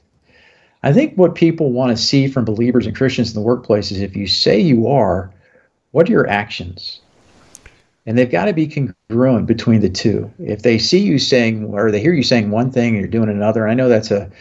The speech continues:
uh, that's an age-old action, you know, the, uh, video and the audio don't match. That's where then you start to lose this trust.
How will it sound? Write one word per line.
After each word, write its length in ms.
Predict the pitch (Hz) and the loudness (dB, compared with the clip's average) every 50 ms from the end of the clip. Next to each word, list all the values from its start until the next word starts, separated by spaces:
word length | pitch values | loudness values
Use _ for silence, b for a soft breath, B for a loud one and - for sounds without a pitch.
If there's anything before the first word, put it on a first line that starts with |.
| B B B B B B B B B - | B B B B B B B B B -8
uh, 440 | 101 - 104 107 98 95 98 95 | -6 -4 -2 0 0 2 0 0
that's 320 | 95 95 87 95 95 90 98 | 0 -2 -4 -6 -6 -4 -2
an 60 | 104 | 0
age-old 460 | 107 110 101 120 110 104 104 107 107 90 | 0 2 2 2 2 2 0 -2 -4 -4
action, 380 | 95 101 107 107 - - 117 | -4 -2 -4 -4 -4 -6 -4
you 80 | 110 101 | -4 -4
know, 60 | 101 | -2
the, 200 | 95 95 95 98 | -2 -2 -4 -4
uh, 60 | 95 | -4
video 460 | 95 101 113 113 120 117 110 110 107 | -2 -2 2 4 4 4 4 4 2
and 120 | 101 98 95 | 0 0 -2
the 200 | 95 95 92 - | -2 -2 -4 -2
audio 500 | 95 101 104 - - 110 107 101 98 95 | -2 -2 -2 -2 -2 0 0 2 0 0
don't 260 | 90 98 98 92 - | -2 -2 -4 -4 -4
match. 480 | 92 98 101 101 95 92 95 - - b b b b b b b b b b b b _ | -2 -2 0 0 -2 -2 -6 -8 -12 b b b b b b b b b b b b _
That's 300 | 120 123 151 156 - - | 2 2 2 2 0 2
where 120 | 160 151 | 2 2
then 220 | 131 131 127 120 120 | 4 4 2 2 2
you 100 | 117 113 | 0 -2
start 280 | 113 - 135 123 123 | 0 2 2 2 2
to 80 | - 110 | 2 -2
lose 240 | 107 120 120 113 117 | -4 -4 -4 -4 -4
this 180 | 107 101 - | -4 -6 -6
trust. 580 | - - - - - - - - - - - - | -6 -6 -4 -2 -2 -2 -2 -2 -6 -10 -10 -16